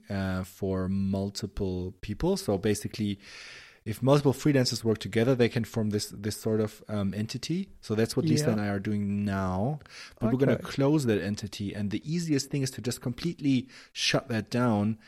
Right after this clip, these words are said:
Speaker 1: and fund the new L L C. So that's what we're doing.
Speaker 2: Yes.
Speaker 1: But then the old entity needs to sell the, the laptops to the new
Speaker 2: Yes, they
Speaker 1: entity.
Speaker 2: do. They do.
Speaker 1: And
Speaker 2: Before,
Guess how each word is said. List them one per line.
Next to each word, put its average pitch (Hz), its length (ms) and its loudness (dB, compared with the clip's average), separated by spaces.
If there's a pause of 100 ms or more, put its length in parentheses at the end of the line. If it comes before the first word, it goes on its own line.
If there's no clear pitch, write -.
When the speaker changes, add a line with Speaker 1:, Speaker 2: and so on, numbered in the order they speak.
(280)
Speaker 1:
and 98 360 0 (200)
fund 117 560 0
the 107 80 2
new 110 580 4 (560)
L 107 160 2
L 101 100 2
C. 95 420 -4 (160)
So - 140 2
that's 120 200 6
what 120 80 0
we're 98 80 -2
doing. 120 220 8
Speaker 2:
Yes. 101 80 2
Speaker 1:
But 101 100 0
then 107 160 2
the 104 100 0
old 127 220 4
entity 113 320 -2
needs 113 220 0
to 107 120 -6
sell 101 300 0
the, 95 140 -2 (140)
the 101 80 -4
laptops 98 600 -4 (540)
to 110 100 -6
the 104 100 0
new 101 120 2
Speaker 2:
Yes, 110 260 2
they 127 60 6
Speaker 1:
entity. 147 260 4
Speaker 2:
do. - 60 -18 (580)
They 127 120 0
do. 127 240 2
Speaker 1:
And 113 300 6
Speaker 2:
Before, 156 320 -2